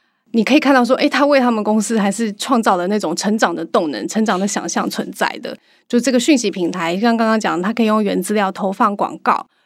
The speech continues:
更大的想象的空间就是说，他可能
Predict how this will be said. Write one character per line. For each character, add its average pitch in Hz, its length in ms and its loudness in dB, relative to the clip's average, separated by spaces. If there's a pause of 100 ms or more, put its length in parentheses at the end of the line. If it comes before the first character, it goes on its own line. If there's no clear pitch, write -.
更 254 400 2
大 233 200 0
的 214 120 0
想 196 140 -4
象 226 140 2
的 220 80 2
空 214 240 0
间 214 160 2
就 220 80 0
是 220 120 2
说， 208 180 -2
他 208 100 0
可 208 140 -2
能 156 220 -2